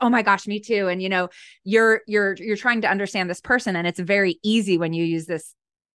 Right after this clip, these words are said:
e-, you know, energetically easier empathy mirror neuron system.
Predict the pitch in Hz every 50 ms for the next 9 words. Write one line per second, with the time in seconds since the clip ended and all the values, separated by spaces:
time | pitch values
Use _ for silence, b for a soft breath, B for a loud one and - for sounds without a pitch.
0 | _ _ _ _ _ _ _ _ _ _ 202 202 196 202 208 202 196 190 190 -
1 | 226 240 269 254 220 196 226 214 220 214 - _ 220 202 185 175 - - _ _
2 | - 240 254 262 277 247 208 233 208 180 170 170 170 165 - - - 208 226 220
3 | - 226 214 - 220 202 196 185 185 190 190 190 190 185 175 170 160 160 156 156
4 | 156 170 - - 170 - - - 90 73 - 208